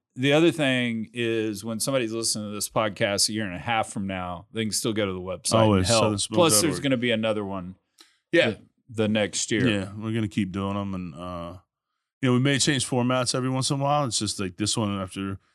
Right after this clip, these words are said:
Speaker 2: you know, two years of not doing one, um, you know, Lindsay, you know, fired off a bunch of emails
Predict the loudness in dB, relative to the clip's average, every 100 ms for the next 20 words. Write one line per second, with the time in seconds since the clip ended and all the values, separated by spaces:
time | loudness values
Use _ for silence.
0 | _ _ _ _ -2 -2 -4 0 4 6
1 | 4 2 0 0 0 -2 0 0 0 0
2 | -4 _ _ _ -10 -6 -6 -6 -10 -14
3 | -20 _ _ _ _ _ -4 -4 -4 -8
4 | -6 -4 -2 -2 -2 -6 -14 _ _ _
5 | _ _ -6 -4 -4 -2 0 2 0 -2
6 | -4 -4 -4 -4 -4 -4 -4 -6 -6 -8